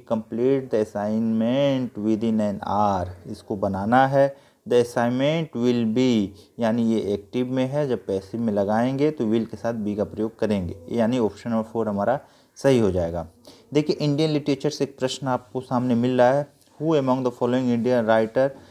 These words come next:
re-, recipient of साहित्य अकेडमी अवार्ड of English fiction?" इंग्लिश फिक्शन के लिए रिसिपिएंट कौन थे? फर्स्ट रिसिपिएंट, तो फर्स्ट रिसिपिएंट हमारे के आर के नारायण थे, जिनका मालकोडी डे फिक्शनल टाउन था। देखिए, "One impulse of Bernard Wood that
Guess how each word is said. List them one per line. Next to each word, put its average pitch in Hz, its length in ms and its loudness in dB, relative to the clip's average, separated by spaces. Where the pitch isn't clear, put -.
re-, 127 560 -6
recipient 131 600 0
of 123 80 4
साहित्य 117 680 -2
अकेडमी 113 480 2
अवार्ड 104 400 4
of - 40 -8
English 107 380 -2
fiction?" - 380 -10
इंग्लिश 127 320 -4
फिक्शन 120 360 -8
के 117 140 -8
लिए 117 140 -2
रिसिपिएंट 110 560 -4
कौन 120 280 0
थे? 165 240 0
फर्स्ट 175 380 4
रिसिपिएंट, 98 680 -6
तो 104 60 -12
फर्स्ट 120 400 -2
रिसिपिएंट 117 540 -4
हमारे 117 240 -6
के 127 140 -6
आर 92 220 -4
के 104 180 -4
नारायण 95 400 -2
थे, 101 180 -12
जिनका 101 300 -6
मालकोडी 104 540 0
डे 127 320 2
फिक्शनल 120 360 0
टाउन 98 320 2
था। 90 360 -8
देखिए, 120 220 0
"One 151 260 6
impulse 139 480 2
of 131 120 2
Bernard 117 480 4
Wood 101 380 0
that 110 200 0